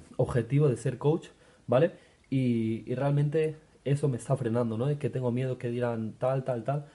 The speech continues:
vale. Pues tú ponte en esta situación, y es que si tú rompes ese miedo, si tú grabas el primer vídeo, si tú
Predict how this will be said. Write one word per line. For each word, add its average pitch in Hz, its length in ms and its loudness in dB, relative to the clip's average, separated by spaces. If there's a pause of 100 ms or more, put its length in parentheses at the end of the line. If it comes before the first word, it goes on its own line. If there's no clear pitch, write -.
(120)
vale. 104 280 0 (840)
Pues 131 160 2
tú 151 140 0
ponte 160 220 0
en 147 60 4
esta 147 180 0
situación, 120 540 -4 (100)
y 120 120 0
es 120 120 -6
que 110 240 -4 (480)
si 123 220 -2
tú 165 260 0 (300)
rompes 135 360 2
ese 120 160 -2
miedo, 131 300 -2
si 117 140 -4
tú 147 180 0
grabas 127 340 0
el 110 80 0
primer 113 360 -4
vídeo, 147 260 -4
si 120 160 -6
tú 143 240 0